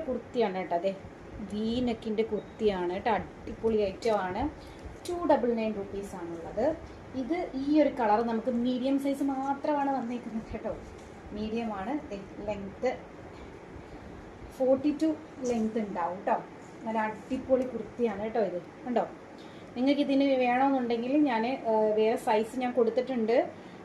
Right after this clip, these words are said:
ഏഹ്, കിട്ടുവാണെന്നുണ്ടെങ്കിൽ ഞാൻ ഉറപ്പായിട്ട് ഞാനത് നിങ്ങൾക്ക് ചെയ്ത് തരുന്നതായിരിക്കും കേട്ടോ. ഇങ്ങനെയാണ് സ്ലീവ്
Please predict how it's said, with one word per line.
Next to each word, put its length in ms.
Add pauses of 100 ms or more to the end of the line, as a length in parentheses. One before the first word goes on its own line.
(140)
ഏഹ്, 280
കിട്ടുവാണെന്നുണ്ടെങ്കിൽ 800
ഞാൻ 160
ഉറപ്പായിട്ട് 580
ഞാനത് 260 (260)
നിങ്ങൾക്ക് 280 (180)
ചെയ്ത് 280
തരുന്നതായിരിക്കും 500
കേട്ടോ. 200
ഇങ്ങനെയാണ് 360 (400)
സ്ലീവ് 260